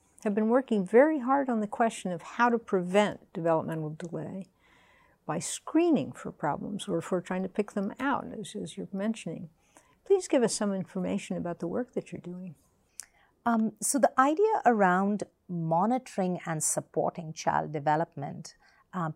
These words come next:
Speaker 2: particularly in countries where this high-risk population, um, is, is in huge numbers, was the goal for standardizing the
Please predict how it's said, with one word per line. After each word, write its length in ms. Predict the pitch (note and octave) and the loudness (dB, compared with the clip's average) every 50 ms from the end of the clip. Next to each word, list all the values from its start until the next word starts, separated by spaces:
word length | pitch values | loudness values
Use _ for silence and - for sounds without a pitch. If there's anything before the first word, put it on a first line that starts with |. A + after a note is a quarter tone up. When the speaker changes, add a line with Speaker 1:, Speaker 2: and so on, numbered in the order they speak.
| _ - | _ -6
Speaker 2:
particularly 680 | - G3+ G3+ - B3+ B3 - B3 G3 F3+ E3+ E3+ D#3+ | -6 -6 -4 -2 -4 0 2 4 6 6 6 6 4
in 120 | D#3 D3+ D#3 | 0 -2 -4
countries 580 | - - F3+ E3+ E3 - F3 D#3+ D3+ D3 - | -4 -4 -4 -4 -4 -4 -4 -4 -4 -2 -2
where 140 | E3 D#3 D3+ | -2 -2 0
this 180 | C#3 C#3+ C#3 - | -2 -4 -6 -8
high-risk 640 | - - - G3 G3 F3 E3 D3+ C#3+ - - - - | -8 -6 -4 -2 -2 0 0 -2 -2 -4 -8 -6 -4
population, 840 | - D3 - - D#3 D3+ D3+ E3 F3 - - - D#3 C3+ C3+ C#3 C#3+ _ _ - - - - - _ - | -4 -4 -2 -2 -4 -2 0 0 -2 -2 -4 -6 -8 -8 -8 -10 -12 _ _ -20 -20 -20 -20 -18 _ -6
um, 480 | - E3+ D#3 D#3 D3+ D3+ D3+ D#3 E3 - _ | -4 -2 -2 -2 -2 -4 -4 -6 -8 -8 _
is, 300 | - F#3 E3 D#3 - - - | -2 -2 0 0 -2 -4 -4
is 240 | G3 F3 D#3+ C#3+ D#3 | -4 -4 -2 -2 -4
in 120 | D3+ D3 | -4 -6
huge 380 | C#3+ - - A3+ A3+ A3+ - D#3+ | -6 -4 -4 -2 -2 -4 -4 -6
numbers, 720 | F3 F3+ F3+ F#3 F3 G2+ F#2 - - - F3+ - - - _ - - - - | -6 -4 -4 -4 -4 -4 -4 -6 -6 -8 -8 -10 -10 -12 _ -20 -20 -20 -8
was 320 | - G3+ G#3 G3+ G3+ F#3+ - | -2 2 4 4 4 4 2
the 120 | - F#3 | -2 -4
goal 440 | D#3 C#3 - F3+ F3+ F#3+ G3+ G#3 G#3+ | -2 0 2 4 4 4 4 2 0
for 460 | G3+ - - E3 D#3+ E3 E3 E3 F3 - | -2 -2 0 0 2 2 0 -2 -4 -8
standardizing 960 | - - - - E3+ E3+ F3 F3+ E3+ E3+ D#3 D3+ D3+ - - D#3 C#3+ C#3+ D3 - - D3+ | -10 -8 -2 0 0 2 2 2 2 2 2 0 0 -2 -4 -4 -4 -6 -8 -10 -12 -10
the 400 | E3 - D3+ C#3+ C#3+ D3 C#3+ | -8 -6 -4 -4 -2 -4 -4